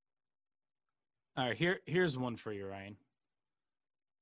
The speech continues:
Jacksonville State has not played a game yet, okay?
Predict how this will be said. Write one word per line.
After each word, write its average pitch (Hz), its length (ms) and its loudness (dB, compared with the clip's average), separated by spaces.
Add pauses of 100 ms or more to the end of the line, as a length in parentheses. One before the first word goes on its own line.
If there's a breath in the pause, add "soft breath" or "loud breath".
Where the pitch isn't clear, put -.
(160)
Jacksonville 160 560 2
State 151 400 6
has 127 200 4
not 131 340 6
played 127 260 2
a 117 60 2
game 113 300 -2
yet, 95 200 -4 (500)
okay? 110 240 6